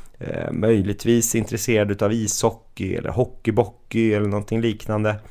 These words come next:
Åker in till Umeå och tittar på någon, någon match någon gång ibland och hänger med grabbarna.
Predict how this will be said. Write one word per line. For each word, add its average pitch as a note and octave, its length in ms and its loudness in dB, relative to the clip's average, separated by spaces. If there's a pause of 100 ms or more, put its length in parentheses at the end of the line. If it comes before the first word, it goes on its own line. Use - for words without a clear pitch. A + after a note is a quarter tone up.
(460)
Åker G2+ 280 0
in G#2+ 240 2
till A#2 140 2
Umeå G#2+ 440 6
och G#2 100 2
tittar A2+ 260 0
på G#2+ 120 -2
någon, G#2+ 220 2
någon G2 400 0
match - 440 0
någon G#2 140 2
gång G2 220 4
ibland F#2 460 2
och F#2+ 80 4
hänger F#2+ 300 2
med F#2+ 120 0
grabbarna. F#2+ 540 4